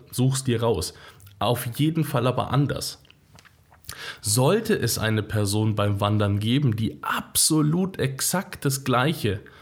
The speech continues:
ähm, ist wie du, äh, und du willst ein Wettrennen machen, dann bitte, ähm, geh mit dir,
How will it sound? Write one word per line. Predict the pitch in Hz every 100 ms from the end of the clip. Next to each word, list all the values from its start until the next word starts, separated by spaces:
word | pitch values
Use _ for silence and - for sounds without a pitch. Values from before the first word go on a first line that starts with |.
| - - -
ähm, | 117 113 -
ist | 143 139 -
wie | 117
du, | 156 180 85 - - - - - - _ _ _ _ _ - _ 127
äh, |
und | 123 135 135
du | 127 95
willst | 139 135 113
ein | 110
Wettrennen | 151 - - 104 101
machen, | 95 69 - - -
dann | 110 110
bitte, | 139 139 139 110 -
ähm, | 117 117 110 - - -
geh | - 127
mit | 151 151
dir, | 120 113 -